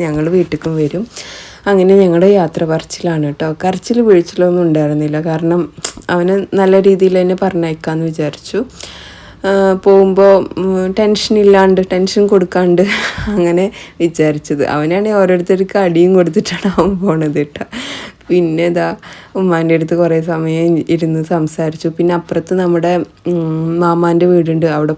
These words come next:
പോയി സംസാരിച്ചു, യാത്രയൊക്കെ പറഞ്ഞു. ഉം, പിന്നെ ഒരു മാമാൻ്റെ വീട്ടിൽ ആരും ഉണ്ടായിരുന്നില്ല, അവർ യാത്ര, എങ്ങോട്ടോ യാത്ര പോയിട്ടുണ്ടായിരുന്നു. അങ്ങനെ അങ്ങോട്ട് പോകാൻ പറ്റിയിട്ടില്ല. പിന്നെ ഇതാ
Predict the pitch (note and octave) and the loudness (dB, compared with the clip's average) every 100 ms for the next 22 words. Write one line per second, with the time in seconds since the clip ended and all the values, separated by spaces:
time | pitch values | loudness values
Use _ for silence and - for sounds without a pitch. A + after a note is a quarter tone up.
0 | - D#3+ D#3+ D#3+ D#3+ D3+ - D3+ D3+ - | -2 -2 -2 -2 -6 -6 -4 -6 -6 -6
1 | D#3 D3+ - - - - F3+ E3 D#3+ D#3+ | -6 -6 -12 -20 -12 -4 -2 -2 -6 -6
2 | D#3+ E3 D#3+ D#3+ F3 - - F#3+ F3 D#3+ | -6 -6 -2 -2 -2 -2 -6 -8 -6 -4
3 | F#3+ G3 F#3 F#3+ G3 F3+ F3 F3+ F3+ F#3 | 0 4 4 4 2 0 0 0 0 2
4 | G3+ G#3 - - F#3 F#3+ F#3 G3 F#3+ E3+ | 0 -2 -8 -4 2 4 4 2 0 0
5 | F3 E3+ D#3+ D#3+ D3+ D3+ D3 D3 E3 D#3 | 0 0 0 -2 -2 -2 -2 -2 -2 -2
6 | - E3 D3+ - D3 - E3 E3 E3 F3+ | -2 -2 -2 -4 -6 -2 -2 0 0 0
7 | D3+ - D3+ D3+ D3+ F3 D#3 C#3+ C#3 C#3+ | -2 -4 -6 -4 -6 -6 -6 -6 -6 -10
8 | - - - - - F3+ F#3 F3+ E3 E3+ | -14 -20 -20 -20 -4 0 2 2 2 0
9 | F3+ F#3 D#3+ D#3+ D#3 - D#3+ D3 D3 G3 | 0 -2 0 -2 -4 -6 -8 -6 -6 -8
10 | - - - - - A#3 A#3 A3+ | -12 -18 -18 -10 -2 2 4 4